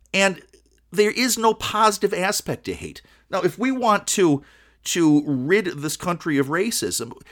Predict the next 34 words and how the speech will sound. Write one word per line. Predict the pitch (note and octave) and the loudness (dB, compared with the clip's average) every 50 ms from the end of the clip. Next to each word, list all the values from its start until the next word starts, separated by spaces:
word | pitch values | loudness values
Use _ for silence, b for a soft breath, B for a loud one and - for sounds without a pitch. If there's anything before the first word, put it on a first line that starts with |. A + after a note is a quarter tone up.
| b b b b b b b b | b b b b b b b b
you | - A3 - | -8 -8 -6
can't | - - D4+ D4+ - | -6 -6 -6 -6 -6
rid | E3 C#3+ D3 G#3+ A#3+ G3 | -6 -4 -4 -4 -4 -4
the | F3+ - | -6 -6
country | - - F3+ F#3+ - - F#3 D#3+ | -4 -6 -6 -6 -6 -4 -4 -2
of | D3 | -2
racism | C#3+ E3+ F3+ G#3 G3 - C#3 B2+ A#2+ C#3+ C#3 C#3+ | 0 -2 -2 -2 -2 0 0 0 0 -2 -4 -4
without | D#3 D#3 D#3+ D#3+ D3+ | -4 -4 -2 -2 0
also | C#3 D3 D#3 D#3 - F3 | 0 0 0 -2 -2 -4
ridding | D#3 A2+ A2 B2+ - - E3 | -4 0 0 0 0 0 -6
the | D#3 D3+ | -8 -8
country | - - B2+ - - D#3 D#3 | -8 -8 -8 -8 -6 -6 -6
of | E3+ - - | -6 -6 -6
hate. | C4 D#4+ C#4 - - - b b b b b b b b b _ _ _ _ _ _ _ | -6 -6 -6 -6 -8 -14 b b b b b b b b b _ _ _ _ _ _ _
We | F3 D#3 - G3+ F#3 | -14 -12 -10 -8 0
have | F3 G#3 A3+ C4 C4 | 2 2 2 2 0
to | - C#4+ | -2 -6
teach | C#4+ - - G#3+ A#3+ C4+ - - | -8 -6 -4 -2 -2 -4 -4 -8
people | - D3+ B2+ A#2+ - B2 A2 A#2 - _ _ _ _ _ _ _ _ | -4 -4 -2 -2 -2 -4 -6 -6 -8 _ _ _ _ _ _ _ _
tolerance | - - - F3+ G3+ A3+ A3 F#3 C3+ C3 C3 - - - - _ _ _ _ _ - | -12 -4 0 2 4 4 4 4 2 0 -2 -2 -6 -6 -8 _ _ _ _ _ -2
of | E3+ E3 D#3+ - - | -2 -2 -2 -2 2
other | F3 F3+ F3+ F#3 F3 E3 E3+ - - | 2 4 4 4 0 0 -2 -4 -8
people. | - - F#3 F#3+ F#3+ - - - - _ _ _ _ _ _ _ b b b b b b b b b b b b b | -8 -6 -4 -4 -4 -4 -8 -8 -10 _ _ _ _ _ _ _ b b b b b b b b b b b b b
We | - D#3+ F#3 E3+ F#3 | -10 -6 0 2 4
have | G#3 A3+ B3 B3 | 4 4 4 0
to | C4 F#3+ | -4 -8
teach | - - G#3 G#3+ B3 - - | -6 -6 -6 -4 -6 -6 -8
people | - E3 C#3 A#2+ - A2 G#2+ A2+ A2+ - _ _ _ _ _ _ _ _ _ _ | -6 -4 -4 -4 -2 -4 -6 -6 -6 -10 _ _ _ _ _ _ _ _ _ _
tolerance | - - - F3 G3+ A#3+ A3+ F#3+ D3+ D3 C#3 - - | -12 -4 0 2 2 4 4 2 2 0 -2 -4 -6
not | E3 F#3 A3 C#4 - | -4 -4 -4 -2 -2
just | - D#4 A3+ - - | -2 -4 -2 0 0
of | G3 - | 2 2
other | F#3 F3+ E3+ D#3+ | 2 0 0 0
races | D3 D3+ E3 F#3 A3+ A#3+ - - D3+ C3 - | -2 0 0 0 0 0 0 -2 -2 -4 -4